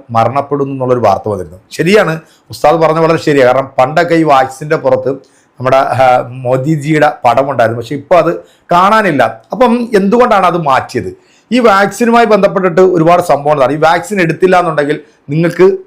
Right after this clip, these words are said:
മറ്റ് രാജ്യങ്ങളിലേക്ക് പോകാൻ പറ്റത്തില്ല, അല്ലെങ്കിൽ, ആ,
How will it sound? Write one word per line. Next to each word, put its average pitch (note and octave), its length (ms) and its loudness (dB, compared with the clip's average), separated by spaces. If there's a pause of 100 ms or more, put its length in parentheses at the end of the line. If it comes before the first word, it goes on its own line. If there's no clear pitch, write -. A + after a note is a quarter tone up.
മറ്റ് - 280 -2
രാജ്യങ്ങളിലേക്ക് D#3 560 0 (100)
പോകാൻ C#3 280 2
പറ്റത്തില്ല, B2+ 400 -2 (400)
അല്ലെങ്കിൽ, D3+ 280 2 (180)
ആ, - 20 4